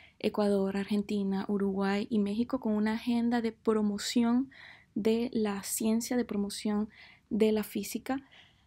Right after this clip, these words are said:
eh, y de la, de la investigación de vanguardia. Entonces, nuestra idea es erigir puentes científicos entre los países latinoamericanos y ampliar esta red de apoyo para los jóvenes estudiantes y también para los investigadores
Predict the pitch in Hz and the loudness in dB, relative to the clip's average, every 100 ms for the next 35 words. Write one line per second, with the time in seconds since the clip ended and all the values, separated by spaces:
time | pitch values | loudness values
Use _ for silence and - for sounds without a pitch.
0 | _ 214 202 196 202 - 220 220 214 202 | _ -2 -2 -2 -4 -4 0 2 2 0
1 | 208 202 202 196 - 214 202 208 208 208 | 0 0 0 -2 -2 -4 -2 -2 0 0
2 | 196 190 101 - - - _ - - _ | 0 0 -2 -2 -6 -8 _ -20 -20 _
3 | _ _ _ _ 302 220 190 196 - 202 | _ _ _ _ -6 -4 -2 -4 -4 -4
4 | 208 208 214 226 262 - - - 214 233 | -2 0 2 0 -2 -8 -20 -10 -2 0
5 | 226 233 226 240 233 233 226 233 240 254 | 0 0 0 -2 -2 -2 -2 -2 -4 -4
6 | 254 247 226 208 - 202 202 - 220 - | 0 0 0 -2 0 -2 -2 -4 -6 -8
7 | - _ 208 202 202 196 190 - 220 254 | -18 _ -4 0 0 0 -2 0 2 4
8 | 214 202 - 226 220 214 - 214 214 202 | 2 0 0 0 0 -2 -4 0 -2 -2
9 | 208 208 208 202 202 208 202 196 202 202 | -4 -4 -4 -4 -4 -6 -6 -4 -4 -4
10 | 214 214 - 202 196 196 202 208 220 214 | -4 -6 -6 -4 -2 -2 -4 -6 -6 -4
11 | 196 190 202 202 202 190 - 208 190 196 | -4 -4 -4 -6 -6 -8 -8 -8 -6 -6
12 | 220 214 - | -6 -8 -10